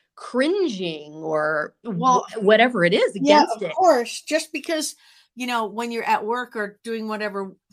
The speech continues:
Speaker 2: one thing, that it's not the first thing on your mind twenty-four seven anymore. That's, that kind of trauma is something that you learn to live with. It never goes away. And it, I'm sure it makes her very uncomfortable because
Speaker 1: Yes.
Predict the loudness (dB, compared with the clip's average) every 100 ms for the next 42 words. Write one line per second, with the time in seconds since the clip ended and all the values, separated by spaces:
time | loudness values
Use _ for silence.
0 | -14 -8 -6 -6 -6 -6 -6 -8 -6 -8
1 | -8 -10 -8 -8 -6 -8 -6 -6 -6 -8
2 | -4 -4 -4 -6 -10 -8 -8 -8 -8 -6
3 | -6 -6 -12 -12 -10 -6 -4 -4 -6 -12
4 | _ -20 _ -6 -4 -4 -6 -8 _ _
5 | _ -4 2 2 0 -6 -6 -8 -4 0
6 | 0 -2 -6 -8 -8 -8 -8 -10 -10 -8
7 | -10 -8 -8 -8 -10 _ _ _ _ -10
8 | -2 -2 -2 -4 -8 -6 -4 -4 -4 -8
9 | -6 -6 -2 0 0 -2 -6 -8 -8 -6
10 | -4 -4 -6 -8 -6 -6 -8 -14 -20 -20
11 | _ -12 -8 -4 -4 -2 -4 -4 -2 -2
12 | -4 -6 -6 -4 -2 0 0 -2 -6 -10
13 | -12 -16 -14 -12 -12 -12 -14 -18